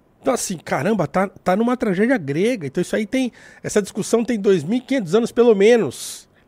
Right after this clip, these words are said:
E aí, o, o, as pessoas do século vinte e um agora tão achando que tão falando uma grande novidade. Não, porque tem que aceitar, porque não sei o quê, porque aí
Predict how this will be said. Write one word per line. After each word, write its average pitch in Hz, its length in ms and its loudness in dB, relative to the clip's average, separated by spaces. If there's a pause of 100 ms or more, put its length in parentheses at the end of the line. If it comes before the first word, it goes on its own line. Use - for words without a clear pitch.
(840)
E 262 100 0
aí, 294 180 4
o, 294 80 4
o, 233 640 -2
as 196 140 -2
pessoas 226 340 0
do 220 100 -6
século 233 400 -4
vinte 233 280 -4
e - 60 -6
um 226 180 -4
agora 165 420 -6 (680)
tão 233 140 0
achando 220 300 0
que - 120 -12
tão 226 200 0
falando 214 260 0
uma 226 180 0
grande 214 380 0
novidade. 202 760 -2
Não, 196 140 -6
porque 160 220 -10
tem - 240 -12
que 160 100 -12
aceitar, 165 640 -8
porque - 180 -12
não 156 120 -10
sei - 160 -8
o 131 40 -6
quê, 165 160 -8
porque - 220 -10
aí 160 360 -4